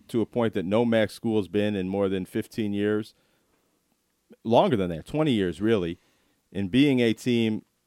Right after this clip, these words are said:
that would have gotten an at-large bid if they didn't win the mac tournament this year, which is incredible, not just from how well they played, the games they won, but from a scheduling standpoint. There's years where a mac school won't get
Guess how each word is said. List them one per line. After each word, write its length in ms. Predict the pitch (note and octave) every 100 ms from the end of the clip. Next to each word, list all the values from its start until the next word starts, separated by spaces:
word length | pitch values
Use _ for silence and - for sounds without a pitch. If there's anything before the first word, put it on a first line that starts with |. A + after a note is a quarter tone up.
| _ _ _ _ _ -
that 160 | G#2+ G#2+
would 160 | C3+ D3+
have 100 | A2+
gotten 260 | A#2+ G#2
an 80 | G2+
at-large 440 | G2+ E2+ F#2+ D#2+
bid 300 | F2 F#2+ E2 -
if 120 | F2+
they 120 | F#2
didn't 220 | G2 F#2+
win 160 | F#2+ F2+
the 60 | F2+
mac 200 | F2 -
tournament 340 | G2 F2+ D#2
this 180 | E2+ -
year, 240 | E2+ E2 _ _ _ _ _
which 180 | G2 G#2
is 120 | G2+
incredible, 460 | A2 - C3 A2+ G#2+
not 240 | B2+ C#3
just 200 | C3 A2+
from 260 | - A2+ F#2
how 200 | A2 A2+
well 180 | A2+
they 100 | G#2+
played, 340 | G2+ A2+ A2+ G#2
the 60 |
games 260 | F#2+ G2+ G2
they 100 | F#2+
won, 300 | F#2+ G2+ G2+
but 100 | F#2
from 120 | G2+
a 40 | F#2
scheduling 480 | - C3 C3 G2
standpoint. 480 | - F#2 D#2+ - D2+ _ _ _ _ -
There's 200 | C3 A2
years 260 | C3 A#2+ G#2+
where 140 | G#2+
a 60 | G2+
mac 320 | G#2 G2+ -
school 540 | - A#2 A2 G2 F2+ _ _ _ _ _ _ _ _ _ _ _ -
won't 360 | G#2 B2 G#2
get 300 | A2 A#2+ G#2